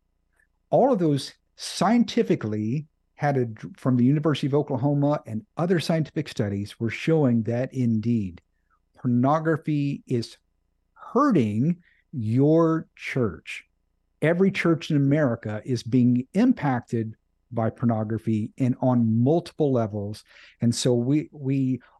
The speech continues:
often look at the church and go, "Well, why are numbers shrinking? And why are th-, this, why aren't people volunteering? And why aren't they active in this?" And there is a correlation to how pornography is impacting the church.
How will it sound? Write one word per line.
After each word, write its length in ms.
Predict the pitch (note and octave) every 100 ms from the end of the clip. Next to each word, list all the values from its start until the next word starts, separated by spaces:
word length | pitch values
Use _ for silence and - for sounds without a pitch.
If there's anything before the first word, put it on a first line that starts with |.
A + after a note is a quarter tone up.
| -
often 400 | D#3+ A#3 - F#3
look 160 | D3
at 60 | C#3+
the 80 | B2
church 300 | - B2 B2
and 60 |
go, 100 | A2+
"Well, 200 | A2 A#2+
why 200 | A#2+ F3+
are 180 | G#3+ F#3+
numbers 340 | D#3 C#3+ C3+ A#2+
shrinking? 540 | - C3 - C3+ C3
And 160 | G2+ G2+
why 220 | D3 F#3+
are 240 | E3+ C#3+
th-, 160 | - -
this, 420 | C#3+ C#3+ D3+ - _
why 220 | B2 C#3
aren't 200 | E3+ E3+
people 280 | - D3+ B2+
volunteering? 600 | C3 C3 B2 - B2 A#2+
And 100 | A#2
why 100 | E3
aren't 120 | A3 - C#3+
they 80 | C3
active 320 | C#3 C3+ C3 A#2+
in 140 | A2+
this?" 340 | A2+ A2+ - _ _ _ _ _ _ _ _ _ -
And 240 | C#3 C#3
there 300 | D#3 C4+ A#3 -
is 720 | A#3 A#3 B2+ B2+ F3+ - - _ _ _ _ C3+
a 120 | -
correlation 880 | - G3+ F#3+ F#3+ A#3+ - A#2+ A#2+ A#2+
to 140 | C#3
how 300 | A#2+ D3+ C#3+
pornography 680 | C3 C3 D3 D#3+ C#3+ A#2 A2
is 340 | A#2+ B2 A2+ -
impacting 640 | C3+ B2+ A#2 A2 A2+ G2+
the 60 | F#2
church. 400 | - D2 -